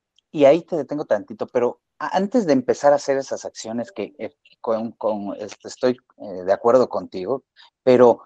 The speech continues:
¿cómo fue tu diálogo interno? Esto que decías que cuando tu autoestima estuvo hasta abajo, cuando le ibas a preguntar a Freddy si quería hacer esta máquina contigo, ¿cómo era ese diálogo interno de, de,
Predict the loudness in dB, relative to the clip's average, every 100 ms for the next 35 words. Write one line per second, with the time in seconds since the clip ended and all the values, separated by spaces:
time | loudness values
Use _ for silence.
0 | _ 0 2 2 4 2 2 0 6 6
1 | 6 4 0 -2 -2 0 -2 -2 -6 -2
2 | -2 -2 -4 -6 -6 -4 -4 -6 -10 -6
3 | -8 -4 -2 0 2 2 4 4 6 4
4 | 0 -2 -2 0 0 2 2 4 6 6
5 | 6 -2 -4 -2 4 4 4 0 -4 -6
6 | -12 -14 -8 -6 2 6 6 6 -2 -4
7 | -6 -6 -8 -8 -10 -10 -12 -10 -12 -14
8 | _ -20 -20 _ _ 4 8 10 10 10
9 | 8 8 4 8 8 6 2 -2 -4 -4
10 | -12 _ _ -8 -6 -4 -4 -4